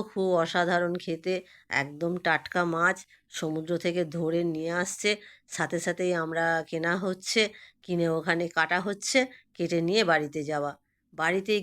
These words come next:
গিয়েই ধুয়ে নিয়েই ক-, ছাঁকা তেলে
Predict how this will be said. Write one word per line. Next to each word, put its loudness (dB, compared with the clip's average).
গিয়েই 4
ধুয়ে 2
নিয়েই 6
ক-, -4
ছাঁকা 2
তেলে 2